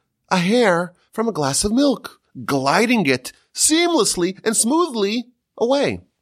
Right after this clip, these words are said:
Death is separation of body and soul.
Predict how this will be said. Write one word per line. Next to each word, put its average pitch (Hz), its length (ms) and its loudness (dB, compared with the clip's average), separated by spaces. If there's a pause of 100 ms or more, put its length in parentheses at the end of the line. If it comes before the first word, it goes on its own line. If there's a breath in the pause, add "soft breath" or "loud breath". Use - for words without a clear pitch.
(1900)
Death 131 440 0
is 98 380 -2
separation - 600 -6
of 107 80 -2
body 73 220 -4
and 92 100 -4
soul. - 420 -2